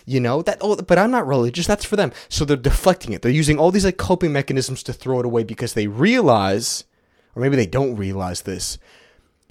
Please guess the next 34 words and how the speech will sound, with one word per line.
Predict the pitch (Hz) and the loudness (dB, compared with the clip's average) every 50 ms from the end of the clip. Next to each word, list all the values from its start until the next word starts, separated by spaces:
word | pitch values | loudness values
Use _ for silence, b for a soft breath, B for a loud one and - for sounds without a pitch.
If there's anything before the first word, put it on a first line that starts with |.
| _ _ _ - | _ _ _ -8
pride | - - - - 143 147 160 175 190 196 170 | -8 -6 -2 0 2 2 4 4 2 2 2
is | 147 113 104 | 0 -2 -4
blinding | - - 101 113 120 123 127 127 139 156 165 165 139 135 127 120 | -6 -6 -2 0 2 2 4 4 4 4 2 2 0 0 -2 -2
them, | 110 110 110 - | -2 -4 -6 -6
and | 117 117 113 | -6 -4 -4
they | 117 | -4
would | 110 107 113 113 123 123 110 98 104 | -4 -4 -2 0 0 0 0 -2 0
rather | 120 131 151 170 175 170 | 2 4 4 4 2 -2
hold | - - 151 147 143 - | -2 0 0 0 0 0
on | 139 135 135 | -2 -4 -4
to | 117 - | -6 -6
their | - 113 | -8 -6
sinful, | 98 - - - - 147 151 156 147 - 156 139 | -6 -6 -6 -4 -2 0 -2 -2 -2 -2 -4 -2
degenerate, | 107 120 113 101 - - 135 127 127 143 147 151 151 - - _ _ - | -2 -4 -4 -4 -4 -2 -2 0 2 4 4 4 2 2 -2 _ _ -10
worldly | 123 123 131 143 160 170 180 185 165 160 180 | -6 0 4 6 8 8 8 6 6 4 2
lifestyle | 175 160 170 175 185 190 175 - - - 127 117 110 110 110 110 107 B B B B B B B _ - | 2 2 2 2 0 0 -2 -4 -2 0 2 2 4 2 2 0 -2 B B B B B B B _ -8
than | 95 107 104 | -6 -6 -4
go | 98 98 95 92 92 | -4 -4 -4 -4 -4
deep. | - 127 120 98 - _ _ _ _ _ _ _ _ - | -2 -2 -2 -2 -4 _ _ _ _ _ _ _ _ 4
I | 139 180 | 6 6
had | 214 208 226 214 202 | 6 6 2 2 2
no | 220 214 165 | 2 2 2
choice. | - - - 165 143 110 - - - - | 0 -2 -2 -2 -2 -2 -2 -6 -8 -8
You | 120 | -6
see, | 113 - 147 | -4 -2 -2
that's | 135 156 156 151 - | 0 0 0 -2 -2
the | - 160 | -4 -4
difference | 165 - 160 139 - | -4 -4 -4 -6 -6
between | - 127 123 | -6 -6 -4
me. | 131 127 110 B B B B B | -4 -4 -6 B B B B B
My | - 139 147 | -2 0 2
girlfriend | 139 - - - 147 127 | 2 2 2 2 2 4
left | 127 139 - - | 2 2 2 0
me. | 110 92 | -6 -10